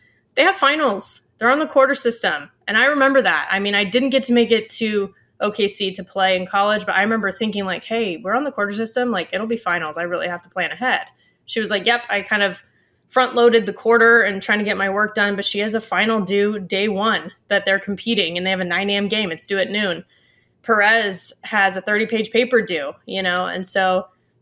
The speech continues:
it's a lot. And they get study hall hours, and they try to, like, bust it out as quickly as they can, but just remembering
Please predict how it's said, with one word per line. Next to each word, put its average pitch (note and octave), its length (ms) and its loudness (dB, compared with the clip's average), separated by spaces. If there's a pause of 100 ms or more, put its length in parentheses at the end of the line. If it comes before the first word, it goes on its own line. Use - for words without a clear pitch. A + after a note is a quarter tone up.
(140)
it's B3+ 160 2
a F#4 60 2
lot. C#4+ 360 4 (340)
And G#3 140 -4
they G#3+ 80 -2
get A3 180 0
study A#3 220 2
hall A#3 160 0
hours, G#3+ 320 2
and G3+ 80 -4
they F#3 80 -4
try G3 200 0
to, G3 100 0
like, F#3 240 -2 (400)
bust G3+ 260 0
it F#3+ 80 -4
out G3 180 2
as F#3 160 -4
quickly F#3+ 300 -4
as F3+ 120 -2
they F3+ 100 -6
can, F#3 340 -6
but E3+ 220 -6 (680)
just A3+ 380 -2
remembering B3+ 800 4